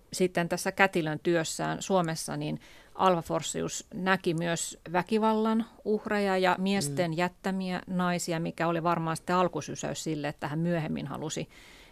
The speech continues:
Speaker 1: perustaa, ö, ensikodin niille synnyttäneille naisille, joilla ei ollut avioliiton, ö, suojaa. Mutta ennen sitä niin hän sai ajatuksen, että Porvooseen pitää saada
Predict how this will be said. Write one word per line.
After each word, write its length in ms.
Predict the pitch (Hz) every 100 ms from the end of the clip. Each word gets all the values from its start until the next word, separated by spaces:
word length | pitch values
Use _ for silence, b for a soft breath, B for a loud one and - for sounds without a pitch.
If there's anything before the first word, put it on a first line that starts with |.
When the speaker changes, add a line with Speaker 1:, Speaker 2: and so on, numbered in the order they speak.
| b
Speaker 1:
perustaa, 680 | 170 160 160 - 156 151 - 78
ö, 120 | -
ensikodin 720 | - 170 165 160 156 156 156 -
niille 340 | 175 180 156
synnyttäneille 680 | 147 147 151 - 151 151 147
naisille, 420 | 151 151 151 151 151
joilla 300 | 156 156 151
ei 240 | 170 156
ollut 320 | 147 156 - b b b b -
avioliiton, 920 | 175 170 156 147 143 - 151 151 135
ö, 100 | - - - -
suojaa. 920 | - - - - 196 180 156 143 110 - b b b b -
Mutta 480 | 226 311 - - -
ennen 420 | 240 262 220 190
sitä 400 | - 277 214 170
niin 320 | 156 151 151 151
hän 380 | 175 170 165 - - _ _ _ - _ - -
sai 260 | 220 208 -
ajatuksen, 640 | 254 220 180 175 - 165
että 380 | 165 - 175 170 -
Porvooseen 600 | 233 220 175 - 160 151
pitää 360 | 180 - 160
saada 340 | 151 156 147